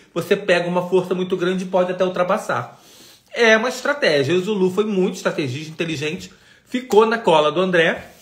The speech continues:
e conseguiu. O André foi o primeiro a completar as quatro, as quatro bolsinhas. O Zulu veio logo depo-, depois. O André começou a montar. O Zulu não conseguiu se acertar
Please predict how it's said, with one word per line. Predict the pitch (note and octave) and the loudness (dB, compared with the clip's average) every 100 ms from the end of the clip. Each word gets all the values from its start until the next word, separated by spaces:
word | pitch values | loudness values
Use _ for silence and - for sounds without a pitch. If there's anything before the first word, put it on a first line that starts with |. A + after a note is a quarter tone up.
| - _ A#3 | -20 _ -10
e | |
conseguiu. | A3+ A3+ B3 C4+ F#3 F3+ B3+ A3+ - - | 0 2 2 0 -2 -2 -4 -6 -14 -8
O | F#3 E3+ | -2 0
André | F3 E3+ E3+ | 0 0 0
foi | F#3+ | 0
o | F3+ | 0
primeiro | E3+ E3 G#3+ | 0 0 0
a | G#3+ | 0
completar | F#3+ F#3+ F3 C3 | -4 -4 -2 -2
as | C3 | -2
quatro, | C3+ C3 C3 A2 G2 | -4 -4 -4 -6 -6
as | - | -8
quatro | - A#2+ C#3+ | -6 -6 -6
bolsinhas. | D3+ D#3 F3+ F#3+ A3 - - - | -8 -6 -6 -4 -6 -10 -16 -6
O | G#3+ | -2
Zulu | G3 G3 F#3+ | 0 0 2
veio | F3+ F#3+ | 2 4
logo | E3+ E3 | 4 2
depo-, | F#3+ F#3 F3+ E3 | -4 -4 -4 -4
depois. | F#3 F#3 F3 A#3 - - - _ _ | -4 -2 -2 -2 -6 -16 -20 _ _
O | A#3+ | 4
André | B3+ G#3 G#3 A#3+ | 4 4 2 2
começou | - A3 G3+ G#3 | -2 -2 0 0
a | F#3 | 0
montar. | G3 G3 F3 F3+ - - - - | -2 0 2 2 0 -10 -20 -6
O | A#3+ | -4
Zulu | G3 C#4 G#3 G3 | 0 0 2 4
não | A#3+ B3 | 2 0
conseguiu | A#3 A3+ F3+ F3+ | -2 -2 -2 -2
se | F3 - B3 | -4 -6 -2
acertar | C#4 - A#3 - - D3 A#2+ - | 0 0 -2 -2 0 2 0 -6